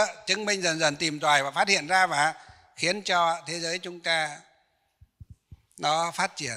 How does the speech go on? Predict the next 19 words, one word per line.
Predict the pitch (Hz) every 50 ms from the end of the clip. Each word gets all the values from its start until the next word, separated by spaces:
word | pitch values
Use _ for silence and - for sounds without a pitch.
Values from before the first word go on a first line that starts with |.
| 113 127
Nhưng | 139 160 180
trong | 175 180 185 170
cái | 170 165
phát | 180 185 190
triển | - 165 147 123 117 123
nó | 135 147
cũng | - 170 170 170
có | 170 170 165 175
những | 185 185 180 175
cái | - 170 165 175
gì? | 180 165 127 117 - - -
Mặt | 147 139 -
trái | - 160 156 175 185
của | 165 147
nó | 135 143 147 156 170 175 -
thì | - 135 135
đương | 151 165 165
nhiên | 165 170 180 160 151
rồi. | 139 131